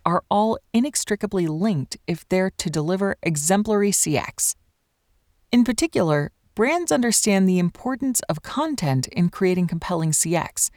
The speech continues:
as reflected in the prioritization of content creation and delivery. Although engaging potential B two B buyers,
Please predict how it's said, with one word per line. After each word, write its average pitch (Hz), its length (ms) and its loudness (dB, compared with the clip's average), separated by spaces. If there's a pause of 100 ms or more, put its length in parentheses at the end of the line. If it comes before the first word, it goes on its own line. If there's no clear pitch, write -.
(140)
as 180 160 2
reflected 208 580 0
in 180 180 0
the 175 80 0
prioritization 180 880 2
of 147 100 -2
content 185 460 -2
creation 165 600 0
and 185 140 2
delivery. 220 540 -4 (920)
Although 254 380 4
engaging 208 540 4
potential 180 500 0
B 160 160 0
two 151 100 0
B 147 160 0
buyers, - 600 0